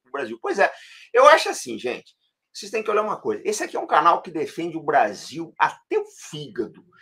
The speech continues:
Eu, eu não vi até agora, sinceramente, comunidade que defenda mais o Brasil que a gente, pessoal. E é uma comunidade transideológica, tá? A gente pega todas as matizes. Todas as matizes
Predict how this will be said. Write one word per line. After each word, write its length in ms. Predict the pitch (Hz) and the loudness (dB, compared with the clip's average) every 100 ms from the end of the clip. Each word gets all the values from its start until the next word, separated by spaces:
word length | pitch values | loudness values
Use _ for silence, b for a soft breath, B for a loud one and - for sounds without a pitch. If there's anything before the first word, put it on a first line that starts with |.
| B | B
Eu, 260 | - - 226 | -2 10 12
eu 40 | |
não 220 | 240 302 202 | 10 6 -2
vi 260 | 147 175 | 0 2
até 220 | 143 - | 2 6
agora, 500 | 196 147 - 156 151 | 6 6 6 6 4
sinceramente, 680 | 123 214 202 - 339 190 143 _ - | 0 -12 -8 -4 -4 -6 -10 _ -6
comunidade 720 | 180 214 220 131 143 185 - | -6 -4 -8 0 2 2 -4
que 100 | 190 | -10
defenda 500 | 175 170 160 160 151 | -10 -8 -8 -6 -4
mais 260 | 143 143 139 | -4 -6 -8
o 60 | |
Brasil 440 | 135 143 110 117 120 | -10 -8 -8 -12 -14
que 100 | - | -12
a 80 | 285 | -12
gente, 340 | 120 110 - | -12 -16 -20
pessoal. 480 | - - 98 90 - _ b b | -20 -18 -16 -16 -16 _ b b
E 100 | 123 | 2
é 60 | 165 | 4
uma 220 | 240 240 | 8 6
comunidade 1040 | - 202 175 165 143 98 135 180 151 107 - | 6 0 0 -4 -6 -2 2 2 2 -6 -14
transideológica, 1120 | - 165 233 190 196 233 170 131 120 - - 104 | 0 2 2 -2 0 2 4 4 2 -4 -14 -6
tá? 140 | 117 | -2
A 100 | 131 | 0
gente 300 | 123 156 - _ - | -2 -8 -10 _ 0
pega 220 | 160 170 | 2 0
todas 380 | - 202 226 196 | -2 -2 -2 -6
as 80 | |
matizes. 800 | 240 339 339 135 110 - - _ _ _ _ _ _ _ _ | -6 -8 -8 -12 -12 -18 -20 _ _ _ _ _ _ _ _
Todas 300 | 120 131 151 | -6 -6 -8
as 100 | 170 | -10
matizes 800 | 214 - - 98 - _ - _ | -16 -16 -16 -18 -18 _ -20 _